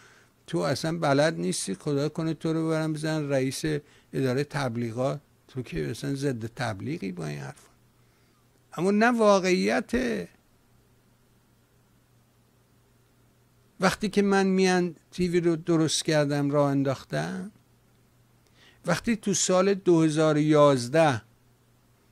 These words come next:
از خونم که اون موقع، اه، در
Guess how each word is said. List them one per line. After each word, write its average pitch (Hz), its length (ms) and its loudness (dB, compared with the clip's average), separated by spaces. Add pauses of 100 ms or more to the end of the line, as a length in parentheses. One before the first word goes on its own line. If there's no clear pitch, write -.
(1400)
از 156 220 -2
خونم 151 500 2 (1300)
که 160 100 -4
اون 156 120 2
موقع، 127 380 2 (1300)
اه، 110 220 -10 (1800)
در 127 340 0